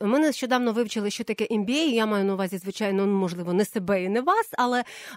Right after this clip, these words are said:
е, багато хто не, не знав з наших слухачів і слухачок — це абсолютно природний, е, процес.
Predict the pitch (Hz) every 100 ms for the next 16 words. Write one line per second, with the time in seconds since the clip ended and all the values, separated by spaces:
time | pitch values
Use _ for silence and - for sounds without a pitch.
0 | 208 233 220 233 277 339 269 - 262 240
1 | 254 262 247 254 226 262 302 247 247 240
2 | 233 240 - 339 311 240 - 302 277 -
3 | 240 - 254 - 220 240 233 214 160 165
4 | 156 - - - 202 190 247 - 370 415
5 | -